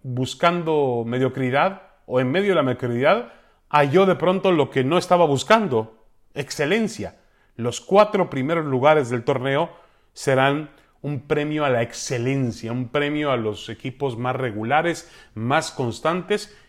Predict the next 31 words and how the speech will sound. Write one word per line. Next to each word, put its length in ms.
y 120
también 380
grandes 360
candidatos 420
al 100
título. 360
Y 180
habrá 760
algún 320
grande 680
o 100
algunos 320
grandes, 580
pues, 180
que 120
tendrán 340
que 120
pasar 340
por 140
el 60
examen 400
de 80
la 100
reclasificación 1000
y 120
tomar 380
los 180
riesgos 440
que 120
ello 200
conlleva. 600